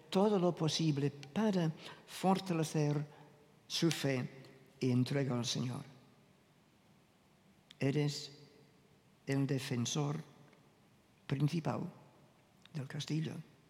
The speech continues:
Y en cuanto al resto de la familia, en cuanto a los hijos y tanto, ah, en cuanto a los, los padres o los abuelos, realmente, eh, voy a mencionar cuatro cosas sacadas del libro Transmisión de Valores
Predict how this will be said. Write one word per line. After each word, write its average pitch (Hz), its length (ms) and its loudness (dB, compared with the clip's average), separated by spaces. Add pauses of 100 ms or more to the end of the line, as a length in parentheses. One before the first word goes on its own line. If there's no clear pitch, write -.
(680)
Y - 60 6
en 170 120 10
cuanto 233 360 6
al 190 100 8
resto 185 360 4
de 180 120 4
la 151 80 6
familia, 160 520 6
en 139 120 4
cuanto 156 340 4
a 143 60 2
los 143 240 0
hijos 160 540 -2
y 139 280 -4
tanto, 160 460 2 (400)
ah, 139 180 0
en 135 120 0
cuanto 143 300 2
a 127 40 -2
los, 131 240 -4 (300)
los 127 180 -2
padres 135 540 0
o 139 120 -6
los 117 220 -6
abuelos, 135 640 -2 (1500)
realmente, 180 920 4
eh, 147 240 2
voy 165 220 4
a 175 40 6
mencionar 156 360 4
cuatro 170 440 2
cosas 180 460 2
sacadas 160 540 2
del 156 140 2
libro 147 340 2
Transmisión 147 640 0
de 147 100 -2
Valores 147 600 -2